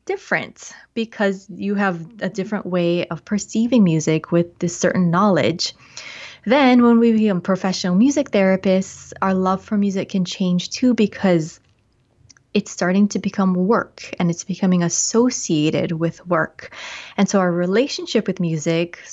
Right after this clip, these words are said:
sort of depends on how we're thinking about music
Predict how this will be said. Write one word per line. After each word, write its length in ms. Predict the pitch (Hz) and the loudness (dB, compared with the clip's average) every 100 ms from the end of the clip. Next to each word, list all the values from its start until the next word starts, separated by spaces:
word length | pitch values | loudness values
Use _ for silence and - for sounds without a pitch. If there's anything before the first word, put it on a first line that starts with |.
| - | -20
sort 300 | - 233 269 | -4 -2 -2
of 80 | 339 | -4
depends 460 | - - 196 196 | -4 2 4 4
on 260 | 185 175 175 | 2 0 0
how 340 | 180 - 185 | -4 -4 -2
we're 160 | 180 170 | 0 -2
thinking 760 | - - - 202 233 262 285 294 | -4 -14 -2 0 0 2 2 4
about 260 | 285 285 | 4 2
music 560 | 277 294 302 302 302 | 2 0 2 0 0